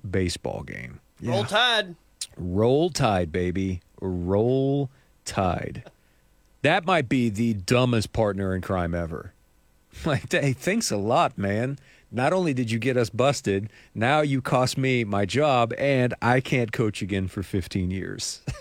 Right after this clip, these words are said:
Speaker 1: <laughs> Jeez. Uh, we have a candidate for maybe the dumbest illegal sports gambler of all time.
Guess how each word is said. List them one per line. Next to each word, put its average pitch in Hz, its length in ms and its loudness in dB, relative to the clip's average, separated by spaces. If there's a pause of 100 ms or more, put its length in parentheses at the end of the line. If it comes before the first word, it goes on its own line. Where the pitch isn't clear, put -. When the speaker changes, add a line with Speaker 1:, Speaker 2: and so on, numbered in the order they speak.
Speaker 1:
<laughs> - 880 -2
Jeez. - 1120 -8 (1300)
Uh, 131 1160 4 (1080)
we 113 140 0
have 139 340 2
a 127 120 0
candidate 101 520 0
for 98 140 -4
maybe 107 460 0
the 95 260 -4 (160)
dumbest 123 440 2
illegal 101 420 -2
sports 98 400 -4
gambler 92 640 -2
of 90 220 -4
all 82 260 -4
time. 85 460 -10